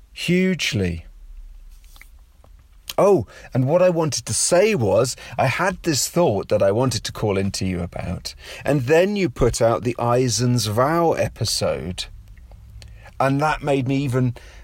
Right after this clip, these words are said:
uh, want to respond even more. And then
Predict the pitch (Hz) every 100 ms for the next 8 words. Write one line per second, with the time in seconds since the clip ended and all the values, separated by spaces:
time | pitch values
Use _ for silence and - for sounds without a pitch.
0 | - - - - - 131 139 139 - 135
1 | 117 - 131 120 117 135 110 110 107 117
2 | 170 180 98 95 143 - - - - -
3 | - - - - - 151 127 160 214 208
4 | 117 170